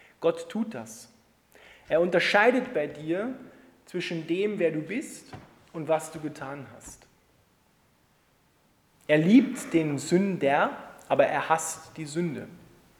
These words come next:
Weil die Sünde, das Böse, macht den Menschen kaputt.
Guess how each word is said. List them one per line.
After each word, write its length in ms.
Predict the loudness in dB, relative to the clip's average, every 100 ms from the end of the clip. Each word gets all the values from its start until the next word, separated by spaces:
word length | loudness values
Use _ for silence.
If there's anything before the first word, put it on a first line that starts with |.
| _ _ _ _ _
Weil 100 | -2
die 80 | -2
Sünde, 420 | -2 2 4 4
das 300 | 0 -2 0
Böse, 560 | 2 2 2 0 -6 -8 -14 -20 -20 -10
macht 240 | -2 -2 0
den 140 | -4
Menschen 320 | -2 -4 -6
kaputt. 480 | -8 -10 -8 -8 -10